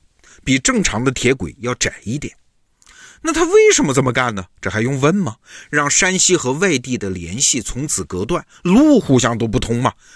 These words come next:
便于他关起门来做山西的土皇帝啊。我从上中学的时候开始就听见老师说这个事儿，那这个事儿一直被用来证明，哎，这个军阀真是反动啊，为了割据一方，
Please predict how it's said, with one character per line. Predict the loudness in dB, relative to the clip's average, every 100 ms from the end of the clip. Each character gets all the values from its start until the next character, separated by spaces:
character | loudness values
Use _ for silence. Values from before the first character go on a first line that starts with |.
| _
便 | 0 0
于 | 0 -4 -4
他 | -4
关 | -2 -2 0
起 | -2
门 | -2 -2
来 | -2 -6 _ -12
做 | -8 -4
山 | -4 -2 -4
西 | -4 -6
的 | -8
土 | -6 -6
皇 | -8 -14 -16 -14
帝 | -16 _ _ _
啊。 | -16 -16 -18 -20 -20 -20 -2
我 | 2 4
从 | 4 2
上 | 2 2
中 | 2 4
学 | 2
的 | 0 -2
时 |
候 | -2
开 | -2 -2
始 | -2 -4 -12 -4
就 | 0 0
听 | 2 0
见 | 0 0
老 | -2
师 | 0 0
说 | 0 -2
这 | -2
个 | -6
事 | -8
儿， | -12 _ _ -20 -20 -20 -12
那 | 0
这 | 2 4
个 | 4
事 | 4
儿 | 2
一 | 2
直 | 2 2
被 | 4 4
用 | 2 0
来 | 0
证 | -2 -4
明， | -6 -10
哎， | -16 -16
这 | -16
个 | -12
军 | -4 -4 -4
阀 | -8 -6
真 | -2 -2
是 | -2
反 | -4 -4
动 | 0 -2
啊， | -2 -8 -18 -2
为 | 0
了 | 0 -2 -4
割 | 0 0
据 | 0 -2
一 | -4
方， | -4 -4